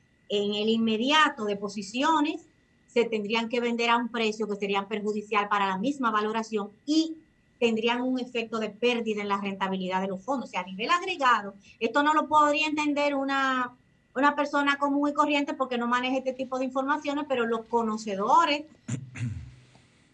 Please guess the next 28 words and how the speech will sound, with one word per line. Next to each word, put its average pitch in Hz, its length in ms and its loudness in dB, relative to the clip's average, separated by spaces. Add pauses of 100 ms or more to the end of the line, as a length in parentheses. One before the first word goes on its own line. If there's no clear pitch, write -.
(2000)
de, 226 300 0
de 208 160 -4
temas, 262 500 -2
eh, 208 220 -4
financieros 240 640 -2
y 302 60 -4
económicos 302 560 0 (180)
también 240 420 2
deben 262 220 0
entender, 269 380 0
y 262 40 -6
por 202 220 -2
eso, 285 460 -4 (320)
eh, 185 320 -4
en 202 120 -2
nuestro 254 300 -2
país, 254 460 2 (320)
y 185 80 -10
digo 202 200 -2
gracias 185 380 -6
a 226 60 0
Dios, 190 260 -4 (640)
creo 269 300 0
que 269 280 4
aparte 247 580 4
de 285 100 2
una 285 320 2
voz 277 560 -2